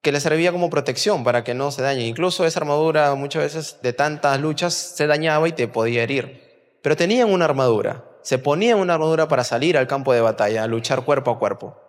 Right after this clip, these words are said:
Llevaban una armadura. De la misma manera, cuando dice "usen y vístanse de la armadura", hay que ponernos algo.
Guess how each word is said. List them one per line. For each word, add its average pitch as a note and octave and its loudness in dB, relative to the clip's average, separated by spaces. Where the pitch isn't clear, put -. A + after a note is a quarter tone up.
Llevaban D3 2
una B2+ 2
armadura. G#2 -4
De C#3 2
la D3+ 2
misma G3+ 0
manera, D#3 0
cuando B2 -2
dice D3+ -4
"usen F#3 -2
y B2+ -6
vístanse C3 -8
de A2 -6
la A2 -4
armadura", A#2+ -2
hay F#3 -2
que E3+ -6
ponernos E3 -4
algo. D#3+ -2